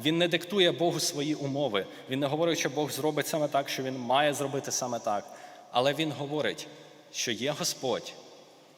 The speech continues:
який, у якого є достатньо ресурсів, можливостей і достатньо влади, щоб захистити мене,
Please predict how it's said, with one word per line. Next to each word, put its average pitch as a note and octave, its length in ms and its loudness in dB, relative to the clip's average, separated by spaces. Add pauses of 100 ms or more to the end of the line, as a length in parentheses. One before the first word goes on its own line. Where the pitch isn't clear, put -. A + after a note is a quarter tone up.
(560)
який, B2 600 -2 (420)
у C3 80 -4
якого C3 340 0
є B2+ 100 -2
достатньо C#3 680 -2
ресурсів, D3 600 -4
можливостей B2 840 -2 (260)
і B2+ 60 -8
достатньо C3+ 520 2
влади, B2+ 440 2
щоб A#2 300 -2 (800)
захистити C3+ 760 -4
мене, D3+ 340 -4